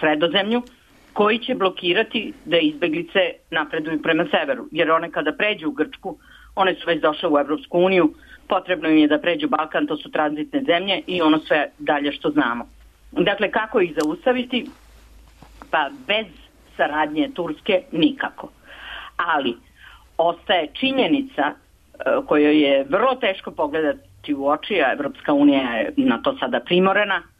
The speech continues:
da taj rat nije počeo juče u Siriji, dakle da već tri, četiri godine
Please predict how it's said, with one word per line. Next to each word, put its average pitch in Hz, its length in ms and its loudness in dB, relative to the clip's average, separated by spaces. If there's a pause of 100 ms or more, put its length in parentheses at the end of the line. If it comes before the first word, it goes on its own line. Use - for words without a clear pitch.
(220)
da 160 240 -4
taj 190 260 -2
rat 185 240 -2
nije 175 200 -10
počeo 160 340 -8
juče 202 400 -4
u 147 80 -4 (100)
Siriji, 156 420 -6 (920)
dakle 156 540 -2
da 147 340 0
već 156 280 -4
tri, 233 360 0
četiri 180 400 -2
godine 180 480 -2